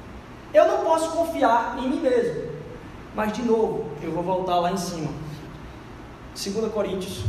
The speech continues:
capítulo, segunda Coríntios, capítulo três,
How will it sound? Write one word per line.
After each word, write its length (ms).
capítulo, 500
segunda 280
Coríntios, 260
capítulo 280
três, 480